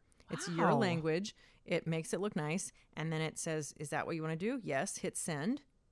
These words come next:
Speaker 1: You just go like, "Yep." And then it will text you within a few minutes and say, "Okay, this has been, on the second attempt, this went through to Tammy Duckworth's fax machine. On the third attempt, this went through to Durbin's," or whatever, whoever you,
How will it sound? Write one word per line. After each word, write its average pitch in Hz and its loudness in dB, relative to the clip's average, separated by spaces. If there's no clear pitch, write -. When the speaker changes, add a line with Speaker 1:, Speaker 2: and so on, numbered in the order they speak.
Speaker 1:
You 170 -6
just 165 -2
go 160 2
like, 151 0
"Yep." 147 0
And 185 2
then 175 2
it 165 0
will 165 0
text - -4
you 165 0
within 165 -2
a 165 -2
few 170 -2
minutes 151 -2
and 160 -2
say, 147 0
"Okay, 220 -2
this 151 0
has 170 -4
been, 156 0
on 175 0
the 175 2
second 220 2
attempt, 190 -2
this 156 0
went - -4
through 160 -2
to 147 -4
Tammy 139 -4
Duckworth's 170 -2
fax - -2
machine. 135 -6
On 151 -4
the 156 -8
third 160 -2
attempt, 139 -10
this - -8
went 139 -8
through 180 -6
to 208 -6
Durbin's," 233 -2
or 143 -6
whatever, 175 0
whoever 156 0
you, 156 -4